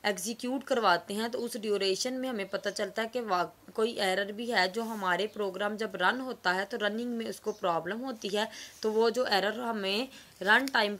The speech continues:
पे, अ, अ, जो है, अ, इरेज होता है उसको हम कहते हैं रन टाइम एरर। इसके बाद हम आते हैं नेक्स्ट वन के ऊपर, जो कि लॉजिकल एरर जो है ये, अ,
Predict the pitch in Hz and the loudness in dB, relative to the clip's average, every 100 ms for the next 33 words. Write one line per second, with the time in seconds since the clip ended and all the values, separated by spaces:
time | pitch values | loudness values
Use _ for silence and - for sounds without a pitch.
0 | - 220 226 202 190 - 185 185 185 - | 2 2 2 2 2 2 0 0 -2 -6
1 | - - 196 220 185 185 226 - 202 190 | -12 -8 -6 0 2 2 0 -4 -4 -2
2 | 196 - 220 208 214 240 254 - 190 - | -6 -4 0 4 4 2 -4 0 0 0
3 | - - 214 196 180 180 190 202 254 208 | -6 -4 -4 0 0 0 -4 -4 -2 4
4 | 185 190 196 190 185 - - 180 170 156 | 6 4 2 2 2 -2 -4 -4 -4 -12
5 | - - - - 196 - 269 226 208 220 | -16 -20 -20 -10 -8 -2 6 10 10 8
6 | 240 190 175 185 208 240 196 170 170 - | 2 4 2 -2 -2 -2 0 -2 -2 -4
7 | 226 220 220 220 233 202 - 226 214 196 | 2 2 2 0 -2 0 2 2 2 0
8 | 180 220 269 - - _ _ _ - - | 2 2 2 0 -18 _ _ _ -20 -20
9 | - 202 208 196 214 262 294 - 196 190 | -6 2 4 2 0 -2 0 2 2 2
10 | 202 247 254 190 180 208 - - - 180 | 0 0 2 4 4 0 -6 -20 -20 -4
11 | 180 220 247 311 - 185 185 185 | 4 6 6 4 -2 2 2 2